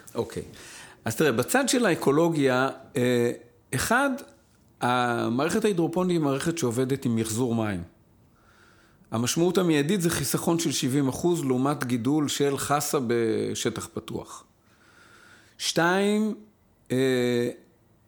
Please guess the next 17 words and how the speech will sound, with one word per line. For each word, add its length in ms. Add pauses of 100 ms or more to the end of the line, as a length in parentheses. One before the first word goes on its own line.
(120)
היות 340
ואנחנו 280
לא 60
משתמשים 480
בקרקע, 640 (120)
אז 120
אנחנו 180
גם 180
לא 80
מזהמים 640
את 120
הקרקע 460
ולא 140
מזהמים 480
את 140
מי 140
התהום, 580